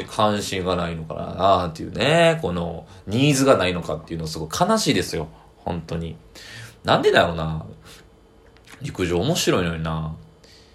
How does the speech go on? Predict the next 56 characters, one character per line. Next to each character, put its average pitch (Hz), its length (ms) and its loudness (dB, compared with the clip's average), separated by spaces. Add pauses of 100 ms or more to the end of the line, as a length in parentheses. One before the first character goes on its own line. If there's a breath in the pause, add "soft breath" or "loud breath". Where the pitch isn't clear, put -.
(340 soft breath)
見 208 140 -2
て 247 140 2
る、 233 300 2
見 - 120 -4
て 143 180 4
な 92 140 2
ん 151 60 4
や 151 100 4
ね 90 140 -2
ん - 20 -2
っ - 20 -8
て 80 80 -6
話 85 280 -2
な 78 140 -4
ん 80 40 -6
か 85 80 -2
な。 156 260 10
そ 101 140 0
の、 87 340 0 (460 loud breath)
な 135 140 2
ん 165 40 2
だ 98 160 4
ろ - 180 -6 (320 soft breath)
う。 - 20 -6
ま 101 60 0
あ、 104 40 4
野 123 200 4
球、 175 260 2
サ - 140 0
ッ 294 60 -4 (160)
カ 92 240 6
ー、 82 60 -2
や 92 60 2
っ 92 40 2
ぱ 90 40 0
さ、 87 120 -2
野 101 160 4
球、 180 280 -2
サ 381 180 2
ッ 381 60 -4 (100)
カ - 140 2
ー 85 100 4
は - 60 -6
そ - 120 -8
ら 80 60 -4
面 117 160 -2
白 - 280 0
い - 40 0
で 82 80 -4
す - 140 -12
よ。 73 140 -6
そ - 160 -10
ら。 76 200 -4 (300 soft breath)
球 92 240 2
技 78 140 -4
ね。 107 260 -2